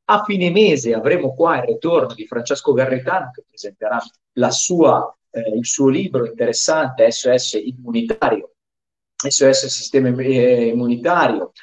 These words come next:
con il dottor Marco Lombardi, il dottor Ma-, Paolo, il Paolo Conforti, eh, che già conoscete. Poi ci sarà all'inizio del, de-, ci sarà un giugno molto caldo,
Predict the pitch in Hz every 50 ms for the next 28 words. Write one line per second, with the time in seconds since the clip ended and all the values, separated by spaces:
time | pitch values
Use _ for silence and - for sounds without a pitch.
0 | _ - _ _ _ - 143 147 147 143 143 139 139 123 117 117 117 110 107 110
1 | 117 117 117 120 123 123 120 120 113 - - 113 113 110 113 117 175 226 233 -
2 | 156 131 127 123 117 120 127 120 123 127 143 131 123 120 120 123 127 131 131 120
3 | - - 160 160 151 147 135 131 139 147 139 127 127 131 131 127 123 - 113 -
4 | - 143 143 139 135 117 - _ 120 - - - 220 247 240 - - - _ -
5 | 95 - 131 - - - - _ _ _ _ _ - 113 113 117 131 123 123 127
6 | - 139 127 120 117 107 - - 104 - 78 - - - - _ - - _ _
7 | _ - 311 - - 220 185 - 196 180 147 139 - - 135 139 139 160 180 214
8 | 269 320 254 - - - 139 131 120 123 123 120 120 120 120 117 117 117 113 113
9 | 107 - - - - 190 - - 190 240 233 175 - 233 240 214 147 147 170 185
10 | 180 - 139 - - 170 156 110 95 95 - _ 101 95 -